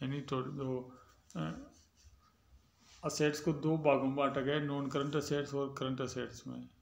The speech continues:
तो जो नॉन करंट एसेट्स हैं वो फिक्स एसेट्स होती हैं और उसके अलावा जो बाकी बच गया वो, अ, करंट एसेट्स होता है। तो दोनों का टोटल सौ परसेंट है।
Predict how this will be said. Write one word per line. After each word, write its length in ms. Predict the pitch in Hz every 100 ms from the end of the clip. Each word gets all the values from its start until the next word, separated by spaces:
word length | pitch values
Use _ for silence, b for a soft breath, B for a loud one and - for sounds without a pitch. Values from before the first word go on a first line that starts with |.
| -
तो 100 | -
जो 120 | 131 135
नॉन 280 | 135 143
करंट 280 | 143 143 143
एसेट्स 380 | 139 143 135 135
हैं 60 | 139
वो 140 | 135
फिक्स 160 | 147 131
एसेट्स 380 | 147 143 143 -
होती 280 | 135 139 151
हैं 320 | 175 - -
और 180 | 139 135
उसके 280 | - - 139
अलावा 240 | 131 131
जो 120 | 131
बाकी 320 | 127 127 123 135
बच 180 | 131
गया 200 | - 135
वो, 320 | 135 170 - B B B B _ - - 139
अ, 280 | 131 127 135 - - _ _ _ - _ b b b b b - -
करंट 240 | 135 135
एसेट्स 360 | 135 135 123 -
होता 320 | 123 - 127
है। 160 | 123 - _ _ _ _ _ -
तो 100 | 147
दोनों 320 | 127 139 143
का 80 | 143
टोटल 420 | 143 131 147 160
सौ 220 | - 139
परसेंट 500 | 127 127 - 127 120
है। 260 | 123 120